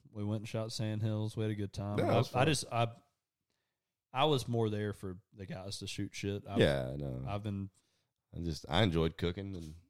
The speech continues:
Speaker 2: hanging out
Speaker 1: Oh,
Speaker 2: and drinking
Speaker 1: bro.
Speaker 2: and all that good stuff, you know?
Speaker 1: Yeah, drinking expensive whiskeys and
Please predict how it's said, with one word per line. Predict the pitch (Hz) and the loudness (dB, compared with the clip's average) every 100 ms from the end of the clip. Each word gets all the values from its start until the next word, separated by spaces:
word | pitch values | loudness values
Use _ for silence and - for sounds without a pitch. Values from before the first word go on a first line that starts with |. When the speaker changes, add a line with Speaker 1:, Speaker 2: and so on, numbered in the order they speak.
| - | -6
Speaker 2:
hanging | 90 92 87 | 0 4 6
out | 95 113 | 6 6
Speaker 1:
Oh, | 135 | 6
Speaker 2:
and | 120 | 4
drinking | 85 101 113 113 | 6 6 4 0
Speaker 1:
bro. | 82 | -4
Speaker 2:
and | 78 82 _ 85 85 _ _ _ _ _ _ - | -10 -16 _ _ -20 _ _ _ _ _ _ -2
all | 80 | 2
that | 87 95 | 4 2
good | 78 | -2
stuff, | 67 - 76 76 | -2 -2 0 -2
you | 78 | -4
know? | 80 90 _ | -4 -6 _
Speaker 1:
Yeah, | - 123 | -6 -6
drinking | 98 101 104 101 101 | -4 -6 -6 -6 -6
expensive | - 120 117 113 | -6 -4 -2 -2
whiskeys | 113 117 - 117 107 | 0 0 0 -2 0
and | 98 | -4